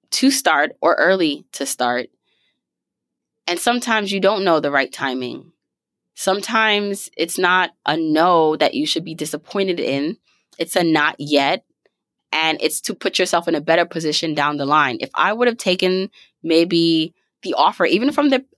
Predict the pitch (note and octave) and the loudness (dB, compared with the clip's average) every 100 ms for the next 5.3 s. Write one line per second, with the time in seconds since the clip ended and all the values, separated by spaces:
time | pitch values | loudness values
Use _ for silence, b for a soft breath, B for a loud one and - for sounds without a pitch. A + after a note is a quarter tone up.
0 | _ _ _ _ - C4 B3 A#3+ G#3 G3+ | _ _ _ _ -4 -2 0 2 2 2
1 | G3 F3+ G#3 - G#3 F#3+ D3+ C#3+ D3 D3+ | -2 -2 -4 -2 0 0 0 -2 -6 -2
2 | F3 A#3 C4+ C#4 - G#3 G#3+ G#3 G3 F#3+ | 0 0 0 -2 0 -2 -2 -2 -2 -2
3 | F#3+ E3+ F3+ - D#3+ G3+ B3+ F3+ - b | -2 -2 -2 -4 -2 0 0 -4 -14 b
4 | b b b G3+ B3 A#3+ G3 F#3+ F3 F3+ | b b b 0 2 2 0 0 -6 -2
5 | F3+ F#3+ | 0 0